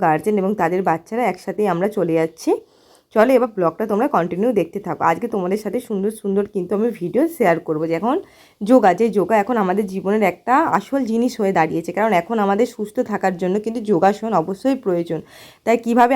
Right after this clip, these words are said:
আমার ছেলেকে আমি যোগাসনের মধ্যে দিয়ে আমার ছেলেকে ফিট রাখছি সেগুলো কিন্তু তোমাদের সাথে আমি শেয়ার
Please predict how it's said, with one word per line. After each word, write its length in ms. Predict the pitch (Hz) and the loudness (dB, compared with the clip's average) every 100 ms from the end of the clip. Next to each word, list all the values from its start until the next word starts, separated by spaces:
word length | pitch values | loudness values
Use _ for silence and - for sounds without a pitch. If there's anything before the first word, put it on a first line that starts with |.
| 208 | 2
আমার 160 | 202 214 | 2 0
ছেলেকে 280 | 220 202 214 202 | -2 -2 0 0
আমি 100 | 208 | 2
যোগাসনের 420 | 190 180 185 208 214 | 2 0 0 -2 0
মধ্যে 200 | 185 196 202 | 0 0 0
দিয়ে 120 | 202 | 0
আমার 120 | 190 196 | 0 -2
ছেলেকে 220 | 190 185 226 | -6 -4 -4
ফিট 160 | 247 254 233 | -4 -2 2
রাখছি 240 | 170 170 262 262 | 2 2 -8 -4
সেগুলো 240 | 202 208 214 | -2 0 0
কিন্তু 140 | 226 226 | -2 -2
তোমাদের 240 | 170 180 185 | -2 -2 -6
সাথে 140 | 190 196 | -4 -2
আমি 80 | 311 - | 0 2
শেয়ার 200 | 190 | 4